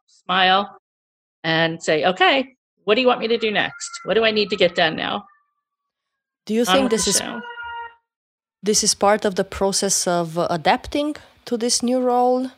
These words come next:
Speaker 2: and, and changing what you're doing, or is it more, "I ca-, I can't be seen that I'm suffering"? <laughs>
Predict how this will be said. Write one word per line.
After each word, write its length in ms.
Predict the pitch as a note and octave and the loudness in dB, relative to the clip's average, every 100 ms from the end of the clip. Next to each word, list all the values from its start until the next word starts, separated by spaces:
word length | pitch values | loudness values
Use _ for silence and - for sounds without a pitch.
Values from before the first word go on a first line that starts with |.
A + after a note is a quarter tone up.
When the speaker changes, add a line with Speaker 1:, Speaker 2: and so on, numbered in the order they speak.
| _ _ _ _ _ _ _ _ _ _ - | _ _ _ _ _ _ _ _ _ _ -8
Speaker 2:
and, 220 | E3+ E3 - | -6 -6 -6
and 180 | E3+ D#3 | -6 -4
changing 680 | - G#3+ A#3+ A#3+ B3 B3 A#3+ - - | -2 0 0 0 0 -2 -6 -12 -8
what 220 | A3+ A3+ | -6 -2
you're 140 | A#3 | -2
doing, 480 | A3 A#3 A#3 A#3 A3 | 0 0 0 0 -2
or 500 | F#3+ F3+ F3 E3+ E3 - - | 0 2 2 0 -2 -10 -12
is 160 | F3+ E3+ | -8 -8
it 180 | E3+ F#3 | -8 -2
more, 380 | F3 E3+ F3 - _ - - | 0 2 0 -6 _ -8 -2
"I 100 | E3 | -2
ca-, 180 | - F3 | -2 0
I 100 | F3 | -2
can't 260 | - F#3+ F3 | -2 -2 -2
be 60 | |
seen 220 | E3+ E3+ | -4 -4
that 160 | D#3 D#3 | -4 -4
I'm 100 | D#3 | -4
suffering"? 520 | - D#3 - - - F3 - | -4 -6 -8 -12 -12 -8 -8
<laughs> 100 | - | -6